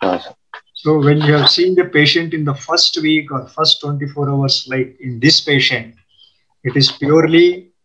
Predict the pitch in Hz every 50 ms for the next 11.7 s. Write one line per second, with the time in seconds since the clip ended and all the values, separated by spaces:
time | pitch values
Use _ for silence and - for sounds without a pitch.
0 | _ _ - 139 131 131 - 143 143 147 156 143 143 165 160 156 147 127 131 131
1 | 127 123 123 113 107 - - - 104 104 - - - - - _ _ - - -
2 | - _ - - - _ _ - - - 139 139 135 139 135 139 - - 185 180
3 | 170 165 170 170 170 165 - - 190 180 170 - - 147 139 147 156 160 156 160
4 | 151 143 143 143 143 143 135 131 135 131 127 127 135 143 170 180 - _ _ _
5 | _ - - - _ _ _ _ 139 131 151 165 175 180 175 165 165 160 156 170
6 | 170 165 160 160 156 147 - 170 175 190 196 190 196 - - _ _ _ _ _
7 | _ _ _ _ _ _ _ _ _ _ _ _ _ _ 151 147 160 180 196 185
8 | 180 180 - - - - 107 - - - - - - 330 339 - 185 185 185 185
9 | 185 180 - - 185 175 156 - 131 143 160 185 185 - - 117 113 - _ _
10 | _ _ _ _ _ _ _ _ _ _ 123 123 156 175 185 156 120 - - -
11 | - - - - 117 110 101 98 - - 110 107 -